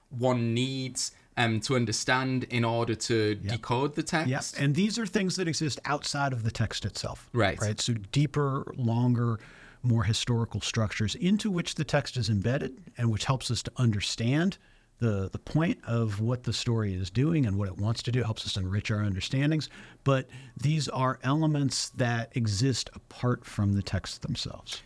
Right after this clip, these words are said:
Speaker 1: Yep. And then in the third section, which we call critique,
Speaker 2: Mm-hmm.
Speaker 1: um, we, uh, d-, kind of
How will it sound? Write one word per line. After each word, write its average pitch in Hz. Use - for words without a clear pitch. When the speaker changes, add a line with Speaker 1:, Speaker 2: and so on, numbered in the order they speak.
Speaker 1:
Yep. 123
And 127
then 123
in 123
the 120
third 160
section, -
which -
we 127
call 107
critique, 135
Speaker 2:
Mm-hmm. 104
Speaker 1:
um, 120
we, 120
uh, 110
d-, 120
kind 151
of 127